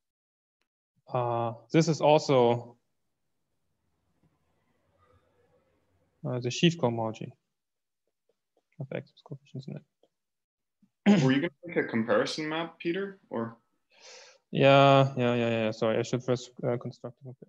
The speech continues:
Speaker 1: well, you see, uh, in the pro-, in the profinite case, I don't want, I mean, I just compute both sides and they are the same thing. And because it's just the being groups that I compare, this,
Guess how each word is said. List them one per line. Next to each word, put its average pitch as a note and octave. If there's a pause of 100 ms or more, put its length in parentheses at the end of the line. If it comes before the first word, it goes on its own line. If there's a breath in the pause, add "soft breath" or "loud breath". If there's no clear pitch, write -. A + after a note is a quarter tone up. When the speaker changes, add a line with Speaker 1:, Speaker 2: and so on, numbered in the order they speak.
Speaker 1:
well, C#3+ (1900)
you D#3+
see, F3 (600)
uh, D3+
in D3
the D#3
pro-, F3
in F3+
the E3
profinite F3+
case, E3
I D3
don't D3
want, C3+ (140)
I C3+
mean, B2+ (800)
I C3+
just E3
compute F3
both D#3+
sides D3
and C3+
they C3
are C3+
the C3+
same C3
thing. E3+
And C3
because C3 (200)
it's -
just D#3
the D3
being C3+
groups D#3
that D3+
I D3+
compare, D3
this, A#2+